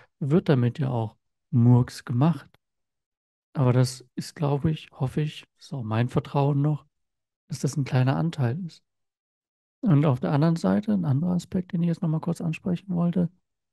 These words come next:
ist ja, dass es auch einen gesellschaftlichen, eine gesellschaftliche Entwicklung gibt. Und die hatten wir jetzt ja auch, ne, hin zum Egozentrischen. Jeder wird irgendwie ein bisschen mehr auf sich bedacht.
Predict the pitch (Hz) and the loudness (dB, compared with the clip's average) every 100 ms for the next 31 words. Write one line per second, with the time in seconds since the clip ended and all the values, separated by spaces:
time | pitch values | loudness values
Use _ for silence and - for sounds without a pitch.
0 | _ 165 - 165 156 156 _ _ _ _ | _ -4 0 2 2 0 _ _ _ _
1 | _ - 151 - 208 - - 170 151 160 | _ -4 -4 -4 -12 -6 0 2 2 4
2 | 151 147 156 185 151 147 151 151 - 160 | 4 4 0 -6 0 2 2 -2 -2 -6
3 | - 147 147 - _ _ _ _ - 143 | -2 -2 -4 -8 _ _ _ _ -4 0
4 | 135 147 151 143 139 139 147 127 117 - | 4 4 4 2 2 2 2 0 -2 -6
5 | _ _ _ _ _ _ - 139 - - | _ _ _ _ _ _ -4 -4 -4 -10
6 | 247 - - 151 143 180 170 156 151 - | -10 -6 2 6 6 4 2 2 0 -2
7 | 156 160 170 151 143 160 - 160 147 131 | -2 -2 0 2 2 0 -2 -2 -2 -6
8 | _ _ _ - 156 160 - 143 156 185 | _ _ _ 0 2 2 2 2 2 -2
9 | 180 214 214 147 147 147 156 175 151 147 | -2 -2 0 2 2 2 -2 -2 -2 -2
10 | 147 156 170 147 - _ _ _ - 151 | -2 -2 0 0 -4 _ _ _ 2 4
11 | 151 135 131 160 - - 180 185 - | 4 2 0 0 -2 -6 -2 -2 -4